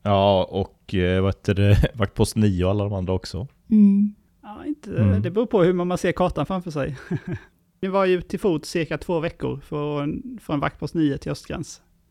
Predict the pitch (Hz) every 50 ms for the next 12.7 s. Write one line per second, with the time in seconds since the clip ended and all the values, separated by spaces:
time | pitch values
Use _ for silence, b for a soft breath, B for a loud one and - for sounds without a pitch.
0 | _ _ _ _ - - 156 - - 165 165 165 165 170 170 - - 165 165 160
1 | 151 143 147 147 143 143 143 - - 165 151 147 139 - 156 151 151 151 - -
2 | 151 135 139 160 143 b b b b - 143 139 135 135 131 - _ _ - 175
3 | 156 165 165 165 170 170 156 - 170 160 139 - - 175 156 147 151 156 156 165
4 | 160 147 165 170 170 156 139 139 143 - 151 151 151 143 147 147 147 143 139 139
5 | 139 139 139 143 139 139 139 143 139 143 151 - 170 160 160 - 143 139 139 139
6 | 139 139 139 147 131 139 151 151 143 - - 165 147 143 139 139 139 135 139 135
7 | 123 - - - - - 147 143 139 143 151 139 135 123 131 123 - 180 135 -
8 | - _ - - - - _ _ _ _ _ _ _ _ - 156 151 156 175 180
9 | - - 160 175 170 147 143 - 139 143 - - 151 - - 160 143 135 131 139
10 | 135 - - 135 135 151 147 175 - _ - 165 143 143 151 143 143 190 - _
11 | - - - _ _ _ _ _ _ _ _ _ 92 90 87 92 92 - - -
12 | - 101 98 101 107 104 107 - - 85 78 - - 90